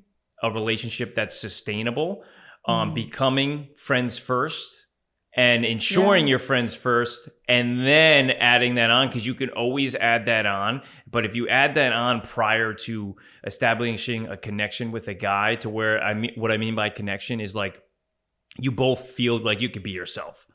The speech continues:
Speaker 2: Mm.
Speaker 1: around each other.
Speaker 2: Yeah.
Speaker 1: And then once that happens, adding in sex, I feel like is, is such a good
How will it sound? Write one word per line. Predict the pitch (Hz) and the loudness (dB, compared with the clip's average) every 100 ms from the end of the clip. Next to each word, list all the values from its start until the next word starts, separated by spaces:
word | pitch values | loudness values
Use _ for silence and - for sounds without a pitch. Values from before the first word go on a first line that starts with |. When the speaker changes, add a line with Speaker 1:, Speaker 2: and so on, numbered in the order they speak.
| _ - | _ -8
Speaker 2:
Mm. | 214 185 | -4 -2
Speaker 1:
around | 104 95 87 | -2 -4 -6
each | 78 - | -12 -12
other. | 82 65 - - | -10 -12 -10 -4
Speaker 2:
Yeah. | 247 277 | -4 -2
Speaker 1:
And | - 117 | 0 4
then | 127 135 120 110 | 6 6 4 0
once | 123 107 | 0 -2
that | 98 127 139 147 | 2 4 6 6
happens, | 147 - 151 139 | 4 4 0 2
adding | 120 120 123 | 4 4 4
in | 120 | 0
sex, | - 123 123 | 2 0 2
I | 117 | -2
feel | 120 | -2
like | 110 | -2
is, | 101 | -4
is | - 110 | -8 -8
such | - 120 | -8 -6
a | 117 | -4
good | 101 117 110 | 2 4 2